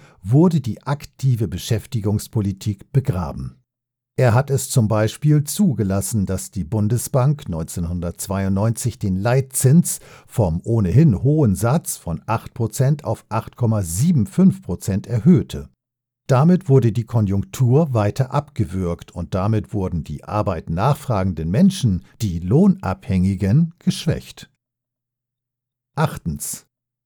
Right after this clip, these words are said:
Kohls Regierung hat wichtige Reformen der sozialliberalen Koalition kassiert. So hatte zum Beispiel die Regierung Schmidt neunzehnhundertfünfundsiebzig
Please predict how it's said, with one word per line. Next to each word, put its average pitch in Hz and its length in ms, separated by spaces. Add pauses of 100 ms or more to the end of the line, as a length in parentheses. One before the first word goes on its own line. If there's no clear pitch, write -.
(140)
Kohls 214 440
Regierung 127 600
hat 98 280
wichtige 120 480
Reformen 139 560
der 92 180
sozialliberalen 101 1160
Koalition 98 840
kassiert. - 800 (600)
So 131 240
hatte 165 200
zum 131 240
Beispiel 143 640
die 104 140
Regierung 92 580
Schmidt - 500
neunzehnhundertfünfundsiebzig 101 1600